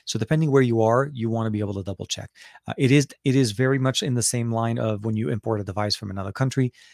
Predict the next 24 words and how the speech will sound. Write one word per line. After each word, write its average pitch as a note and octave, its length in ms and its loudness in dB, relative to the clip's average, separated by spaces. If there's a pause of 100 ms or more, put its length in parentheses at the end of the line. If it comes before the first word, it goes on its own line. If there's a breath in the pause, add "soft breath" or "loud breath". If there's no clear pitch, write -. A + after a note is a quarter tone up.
(200 loud breath)
uh, G2+ 240 -6
there A2+ 220 4
are A#2 120 6
going A2+ 220 0
to A2 100 -6
be G#2+ 120 -2
some G#2 180 -6
connectivity G#2 500 -4
differences F#2+ 460 -10
between - 380 -12
what G#2 180 -10
they G2 100 -10
was G2 200 -8
intended E3+ 440 0
and G#2+ 120 -6
what G2+ 120 -6
it G2 100 -12
has. - 360 -16 (800)
Um, G2+ 540 -12 (1800)
yes, C#3 400 -2
thank B2+ 200 -2
you, A2+ 60 -6
Greg. G#2+ 280 -4
Uh, A#2 380 -2